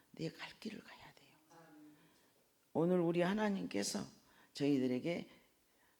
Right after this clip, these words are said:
알려주셔. 야곱처럼 가자고. 지금 계속 알려주시고 오늘 밤에도 또 그렇게 알려주실 거예요.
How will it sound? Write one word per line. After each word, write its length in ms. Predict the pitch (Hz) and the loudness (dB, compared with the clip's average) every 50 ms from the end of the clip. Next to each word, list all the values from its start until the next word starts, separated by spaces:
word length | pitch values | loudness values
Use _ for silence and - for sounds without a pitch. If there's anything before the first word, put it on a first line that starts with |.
| _ - | _ -12
알려주셔. 640 | - 120 131 156 165 190 180 - 117 110 - - - - - - _ - 120 123 | -6 -4 -2 0 0 0 0 -2 -6 -8 -8 -8 -10 -12 -18 -20 _ -10 -4 -2
야곱처럼 640 | 135 143 175 175 190 - - - - 127 - - - | -2 0 0 -2 -4 -4 -4 -8 -8 -8 -10 -12 -14
가자고. 380 | - - - - - - - - - _ _ - - - - | -14 -16 -16 -16 -18 -20 -20 -20 -20 _ _ -20 -20 -16 -10
지금 160 | - 120 113 | -8 -8 -6
계속 360 | - - 147 143 156 - 143 - | -4 0 0 0 0 0 -4 -4
알려주시고 580 | 85 101 110 117 - - - - - - 113 92 - - - - - - - - | -4 -2 -2 -2 -2 -4 -6 -8 -8 -6 -6 -6 -8 -10 -12 -16 -16 -14 -8 -4
오늘 240 | - 131 135 131 | -2 0 0 0
밤에도 460 | 131 147 127 120 123 120 113 131 117 - | -2 -2 -2 0 0 0 -2 -2 -4 -4
또 200 | - - 131 120 | -4 -4 -4 -4
그렇게 300 | - 160 151 - - - | -6 -8 -10 -8 -10 -10
알려주실 580 | - 85 98 110 - - - - - - - - | -8 -6 -6 -6 -6 -6 -8 -10 -10 -10 -12 -20
거예요. 180 | - - - | -20 -20 -20